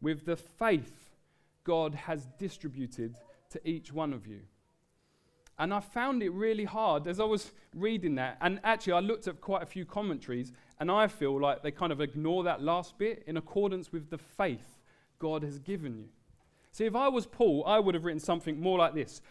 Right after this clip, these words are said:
"Don't think of yourself more highly than you ought, but think of yourself with sober judgment in accordance with the level of natural ability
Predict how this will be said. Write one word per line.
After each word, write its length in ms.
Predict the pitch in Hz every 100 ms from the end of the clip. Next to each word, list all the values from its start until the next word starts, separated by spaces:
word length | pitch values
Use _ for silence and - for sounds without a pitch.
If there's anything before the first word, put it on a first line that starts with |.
| - _
"Don't 260 | 208 247 247
think 240 | 240 208
of 80 | 180
yourself 420 | 180 190 175 170
more 240 | 185 196
highly 420 | 170 - 233 214 185
than 160 | 175
you 120 | 151
ought, 360 | 147 185 262 - - _ _ _ _ _
but 180 | 165 165
think 260 | - 220 190
of 80 | 180
yourself 380 | 170 180 156 156
with 140 | 147
sober 400 | - 214 220 180
judgment 640 | 147 170 139 - 123 170 - _ _ _ -
in 160 | 165 175
accordance 720 | - - 262 214 180 160 160
with 400 | 170 175 165 - _ _ _ -
the 100 | 170
level 560 | 196 220 170 160 165
of 140 | 165 156
natural 500 | 180 202 - 208 180
ability 640 | 147 185 156 - 120